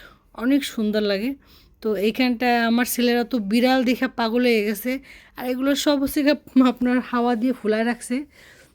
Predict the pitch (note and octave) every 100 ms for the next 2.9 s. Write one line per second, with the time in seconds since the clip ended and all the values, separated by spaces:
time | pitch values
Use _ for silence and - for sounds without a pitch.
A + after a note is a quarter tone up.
0 | - A#3+ - C#4 D4+ E4+ C#4+ D4+ E4+ E4+
1 | B3 C4+ D4 E4 D4+ C#4+ - D4 C4 D#4
2 | C4 C#4 C4+ D4+ C#4 C#4+ - A3